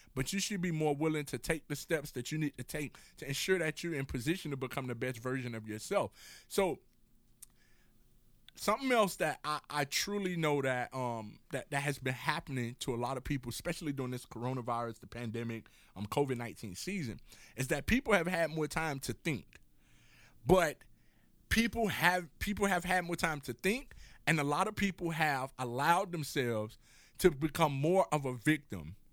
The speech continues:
in this season. Um, based off just even my Facebook results, I have over thirty-five hundred followers on Facebook. And so I get to see a lot of different people,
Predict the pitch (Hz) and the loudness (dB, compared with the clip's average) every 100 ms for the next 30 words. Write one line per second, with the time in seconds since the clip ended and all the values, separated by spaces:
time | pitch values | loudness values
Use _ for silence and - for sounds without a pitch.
0 | - - - - 156 139 - 170 135 107 | -20 -20 -6 4 4 4 0 0 -2 -4
1 | - - - 127 117 156 202 - 170 131 | -8 -20 -6 -4 2 2 2 2 -2 0
2 | 160 - 165 156 131 135 147 - 151 139 | -4 -2 -2 0 0 0 -2 -4 -6 -6
3 | 123 120 113 113 120 151 156 143 120 110 | -8 -8 -6 -6 -4 -4 -2 -2 -2 -4
4 | 98 - - - - - 139 139 123 120 | -6 -8 -20 -20 -8 -2 -2 0 -2 -2
5 | 127 117 - 123 123 110 107 98 - 143 | -4 -6 -4 -4 -4 -4 -8 -8 -6 -6
6 | - 117 107 104 - - - _ 143 139 | -6 -4 -4 -6 -16 -20 -20 _ 2 2
7 | 127 117 120 151 147 156 185 - 135 - | 2 -4 -6 -2 -2 -2 -6 -6 -6 -4
8 | 180 147 113 123 143 151 131 139 117 - | -2 -2 -2 -4 -4 -4 -4 -6 -6 -10
9 | 160 147 120 113 | -8 -6 -6 -6